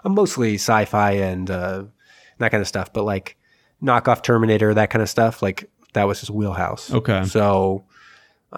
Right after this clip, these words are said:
Speaker 1: yeah, I think one hundred percent he, this was supposed to be kind of, uh, an alternative, a lower budget alternative to Hunt for Red October.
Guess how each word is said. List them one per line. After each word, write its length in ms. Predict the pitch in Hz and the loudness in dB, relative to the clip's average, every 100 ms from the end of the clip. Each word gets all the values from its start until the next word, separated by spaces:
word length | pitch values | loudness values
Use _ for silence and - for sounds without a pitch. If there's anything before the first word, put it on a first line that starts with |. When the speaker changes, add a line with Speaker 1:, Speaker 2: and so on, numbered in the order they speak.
| - | -10
Speaker 1:
yeah, 260 | - 143 107 | 0 2 4
I 80 | 104 | 4
think 140 | 143 | 4
one 100 | 135 | 4
hundred 240 | 123 131 120 | 4 2 0
percent 280 | 107 113 | 2 0
he, 40 | 117 120 | 0 -2
this 160 | 107 | -2
was 100 | 104 | -4
supposed 320 | - 107 98 - | -2 -2 0 0
to 60 | |
be 380 | 113 120 123 - - | 2 4 2 -2 -4
kind 220 | 107 107 | -2 -2
of, 260 | 95 - _ - | -4 -10 _ -8
uh, 420 | 135 107 98 98 - _ _ _ _ _ - | -4 -4 -4 -6 -10 _ _ _ _ _ -2
an 120 | 131 | 2
alternative, 520 | 123 - 170 131 107 | 2 2 2 2 2
a 60 | 113 | 2
lower 300 | 120 127 120 | 4 4 4
budget 260 | 113 107 | 4 2
alternative 720 | 110 98 - 113 95 95 90 | 0 0 -2 -2 0 -4 -6
to 240 | - 104 95 | -6 -4 -2
Hunt 160 | 98 | -4
for 140 | - 107 | -2 0
Red 120 | 90 | 0
October. 460 | 92 - - - | -2 -4 -6 -8